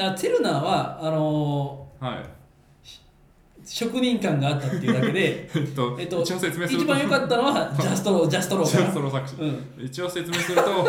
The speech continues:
Speaker 2: <laughs> えっと、セルナー作詞、まあ、調べるのが一番早いんですけど、セルナー作詞っていうのは、こう、直線があって、その直線に対して、こう、斜めのちっちゃい線が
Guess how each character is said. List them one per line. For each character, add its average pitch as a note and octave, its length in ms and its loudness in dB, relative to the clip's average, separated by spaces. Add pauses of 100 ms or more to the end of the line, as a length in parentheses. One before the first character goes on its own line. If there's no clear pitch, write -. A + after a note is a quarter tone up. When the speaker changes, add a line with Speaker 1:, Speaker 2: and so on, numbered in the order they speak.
Speaker 2:
<laughs> - 80 -6
え C3 140 -2
っ - 40 -10
と、 B2 120 -8
セ C3+ 140 -2
ル D#3 100 -2
ナ D#3+ 80 -2
ー D#3+ 40 -4
作 E3+ 160 -6
詞、 - 60 -12
ま A2 60 -8
あ、 A2+ 40 -10
調 D#3 220 -6
べ F3 80 -4
る D#3 60 -4
の - 60 -6
が - 60 -6
一 - 60 -12
番 A2 80 -8
早 B2 140 -2
い A#2+ 60 -2
ん - 20 -8
で G#2 60 -12
す - 60 -16
け A2 60 -12
ど、 A#2+ 180 -6
セ - 80 -8
ル C#3 80 -2
ナ D#3 80 -2
ー C#3 60 -4
作 - 160 -4
詞 - 120 -12
っ - 20 -20
て C3+ 80 -6
い - 20 -4
う B2 40 -6
の B2+ 100 -4
は、 C#3+ 300 -4 (420)
こ G#2+ 160 -6
う、 G#2+ 100 -6
直 C3+ 120 0
線 D#3+ 200 -2
が E3 120 2
あ - 80 -2
っ - 80 -12
て、 D#3 340 -2 (160)
そ - 140 -8
の C3+ 60 -2
直 C3+ 200 -2
線 D#3+ 180 -4
に D#3 120 -6
対 D#3 180 -2
し - 80 -6
て、 D#3 400 -6 (220)
こ A#2+ 100 -6
う、 A2 40 -4
斜 C3 320 2
め A2+ 60 0
の A2+ 80 -4
ち - 120 -10
っ - 20 -16
ち - 80 -6
ゃ C3 40 0
い - 20 0
線 A#2+ 180 -2
が G#2+ 80 -2